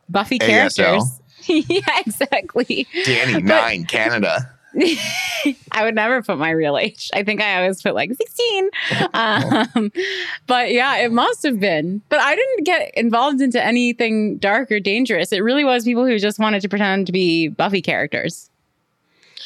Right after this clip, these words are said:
Speaker 2: Can I tell you something?
Speaker 1: Yeah.
Speaker 2: I've not seen a single second of a Buffy thing, of a Buffy franchise,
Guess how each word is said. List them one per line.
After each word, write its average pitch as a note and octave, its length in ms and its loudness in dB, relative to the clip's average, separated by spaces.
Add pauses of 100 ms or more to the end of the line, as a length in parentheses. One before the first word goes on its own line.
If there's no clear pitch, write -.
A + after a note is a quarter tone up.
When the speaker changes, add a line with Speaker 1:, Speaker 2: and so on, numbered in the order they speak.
(140)
Speaker 2:
Can C3+ 120 0
I - 40 0
tell G#2 180 0
you G#2+ 60 0
something? B2+ 360 -4 (360)
Speaker 1:
Yeah. D#3 260 -2 (320)
Speaker 2:
I've A2+ 240 0
not F2 340 0
seen F2 400 -2
a F2 120 -2
single F#2+ 760 -2 (840)
second - 680 -6 (420)
of E2+ 120 0
a E2+ 100 -2
Buffy D#2+ 600 -6 (160)
thing, C2 260 -4 (500)
of - 80 -10
a F2 40 -2
Buffy E2+ 320 -4
franchise, - 680 -6